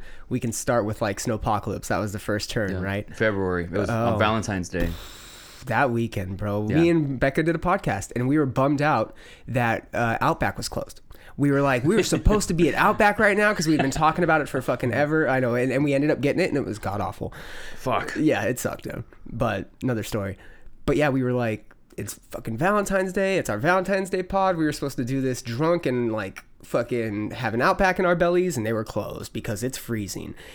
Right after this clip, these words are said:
Speaker 1: And we were just going into it like, "How long is this gonna last? What the fuck?"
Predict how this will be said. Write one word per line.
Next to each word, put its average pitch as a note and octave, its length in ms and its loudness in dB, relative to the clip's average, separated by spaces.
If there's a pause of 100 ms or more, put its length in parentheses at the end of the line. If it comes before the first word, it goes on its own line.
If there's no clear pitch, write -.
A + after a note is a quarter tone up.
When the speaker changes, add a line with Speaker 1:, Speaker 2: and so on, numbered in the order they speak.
(120)
Speaker 1:
And A#2 200 -2
we D#3+ 80 6
were F3 80 6
just B2+ 240 -2
going B2+ 200 2
into A#2+ 300 0
it - 80 -2
like, G#2 200 -6
"How D#3 120 2
long D3+ 220 2
is A#2+ 100 -2
this A2 140 -4
gonna G2 240 -4
last? F#3 500 -2 (400)
What D3+ 300 0
the B2+ 80 -2
fuck?" G3 460 2